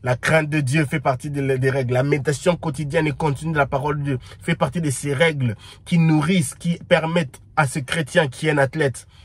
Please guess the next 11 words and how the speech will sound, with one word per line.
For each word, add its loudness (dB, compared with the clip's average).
de 0
pouvoir 0
remporter -4
le -4
prix. -12
Et -2
aujourd'hui, 2
j'aimerais 2
mentionner 0
une 4
d'elles. 4